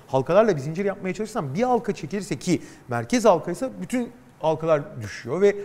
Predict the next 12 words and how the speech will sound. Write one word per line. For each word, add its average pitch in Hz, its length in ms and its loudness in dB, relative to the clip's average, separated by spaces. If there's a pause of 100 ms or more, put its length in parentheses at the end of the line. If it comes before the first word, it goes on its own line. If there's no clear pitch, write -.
(160)
çok 151 240 -4
daha 156 160 6
zor 131 220 2
durumda 113 240 -4
kalıyorsun. 104 380 -12
Şimdi 208 220 -6
geçtiğimiz 247 480 0
hafta 247 340 6 (400)
Darüşşafaka'nın 170 500 2
aldığı 185 260 2
mağlubiyetlere 175 560 -2
bakarsak 190 460 -2